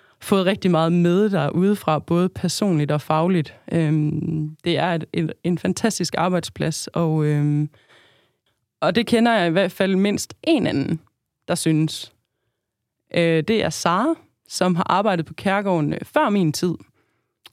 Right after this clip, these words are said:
Øhm, som i før, at jeg startede med at arbejde der. Øh, jeg har hørt meget om Sara, mens jeg arbejdede derude, og hun har helt klart også gjort indtryk, øh, på, øh, på medarbejderne.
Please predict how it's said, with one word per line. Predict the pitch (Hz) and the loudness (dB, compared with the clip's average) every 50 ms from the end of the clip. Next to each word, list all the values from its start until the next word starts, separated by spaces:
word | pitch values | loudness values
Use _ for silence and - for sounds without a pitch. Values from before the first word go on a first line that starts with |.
| _ _ _ _ _ - | _ _ _ _ _ -2
Øhm, | 180 180 175 170 170 165 160 160 147 - - - - - - - 180 170 170 165 | 0 2 4 4 4 4 4 2 2 2 0 0 0 0 0 0 -2 -2 -4 -4
som | - - 180 165 165 | -2 -2 0 2 2
i | 147 151 147 - _ _ _ | 2 0 -2 -4 _ _ _
før, | 202 185 160 | 0 0 2
at | 156 156 | 0 0
jeg | 156 156 160 | -2 -2 -2
startede | - - 185 196 196 208 196 170 - _ _ _ | 0 0 0 2 2 0 0 -2 -4 _ _ _
med | 196 202 | 0 0
at | 196 | 2
arbejde | 180 - 190 202 196 202 190 175 165 | 2 2 2 2 2 2 2 2 2
der. | 165 165 175 160 - - - _ _ _ _ _ - | 0 0 0 -2 -6 -16 -20 _ _ _ _ _ 0
Øh, | 190 190 185 180 | 2 2 4 2
jeg | 196 214 | 2 2
har | 208 | 0
hørt | 185 214 254 185 156 | 0 2 2 2 2
meget | - 160 156 165 175 | 2 2 2 2 2
om | 175 | 0
Sara, | 160 - - 175 175 180 | 0 0 0 0 2 2
mens | 190 175 175 165 - | 2 0 0 0 -2
jeg | 175 170 | 0 0
arbejdede | 175 190 185 175 165 147 - | 0 2 0 0 0 0 0
derude, | 156 165 180 190 196 202 202 165 | 0 0 2 2 2 2 2 2
og | 156 151 | 2 2
hun | 180 190 | 2 2
har | 185 170 | 2 2
helt | 185 208 175 - | 0 0 -2 -2
klart | - 175 165 160 | -2 -2 0 0
også | 165 165 - - | -2 -4 -4 -2
gjort | 175 160 151 | -2 -2 0
indtryk, | - 175 196 196 - - 170 165 160 _ - | 0 0 0 -2 -2 -4 -4 -4 -4 _ -6
øh, | 165 165 156 156 156 156 156 156 - _ _ _ _ _ _ _ _ _ _ _ _ _ | -4 -2 0 0 0 0 -2 -4 -6 _ _ _ _ _ _ _ _ _ _ _ _ _
på, | - 196 180 170 165 | -2 0 2 2 2
øh, | 165 156 156 147 147 151 151 156 165 160 - _ - | 2 2 2 0 0 0 0 -2 -4 -4 -8 _ -2
på | - 190 | 0 2
medarbejderne. | 185 175 180 196 190 165 175 165 156 151 156 147 151 151 156 | 2 4 4 2 2 2 0 0 0 0 -2 -2 -2 -2 -4